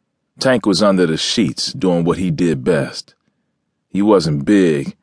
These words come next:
and couldn't last very long, but Tank learned that a female was less likely to complain about a little dick nigga who couldn't fuck if he could make her come four or five times by eating it first. She moaned her appreciation,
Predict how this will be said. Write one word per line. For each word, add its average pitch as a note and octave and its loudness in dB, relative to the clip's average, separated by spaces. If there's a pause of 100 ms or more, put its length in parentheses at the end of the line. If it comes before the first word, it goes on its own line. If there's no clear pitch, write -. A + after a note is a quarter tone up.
(160)
and E2 -6
couldn't F2+ 0
last F2+ 2
very E2 2
long, E2+ 2
but - -8
Tank G2 -2
learned E2+ 0
that D#2 2
a - -4
female F2+ 0
was D2 -4
less F2 0
likely F2 0
to D2 -4
complain E2 -2
about D2+ 0
a C#2+ -4
little E2+ 0
dick D2 -2
nigga D#2 -4
who F2+ -4
couldn't D#2 -4
fuck - 0 (360)
if F2 -6
he F#2+ 0
could D#2 -4
make E2 -2
her E2 -2
come D#2+ -2
four F2 2
or D#2 2
five D#2 0
times E2 -2
by D2 -4 (100)
eating D3 -2
it - -6
first. - -4 (1400)
She A#2 -2
moaned F#2+ 4
her E2+ -2
appreciation, D#2+ -2